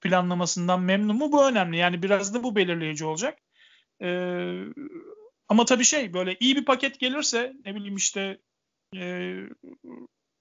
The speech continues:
güzel bir takas şey gelirse belki Wizards o zaman düşünebilir. Ama şu anda ç-, senin de dediğin gibi yani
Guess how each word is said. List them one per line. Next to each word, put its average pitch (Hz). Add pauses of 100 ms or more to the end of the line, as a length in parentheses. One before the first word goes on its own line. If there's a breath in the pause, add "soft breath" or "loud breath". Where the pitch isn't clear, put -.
(720 loud breath)
güzel 214
bir 190 (420)
takas - (120)
şey - (180)
gelirse 190
belki 262
Wizards 226
o 254
zaman 190
düşünebilir. 170 (420 loud breath)
Ama 220
şu 247
anda 240
ç-, -
senin 233
de 233
dediğin 233
gibi 180
yani 180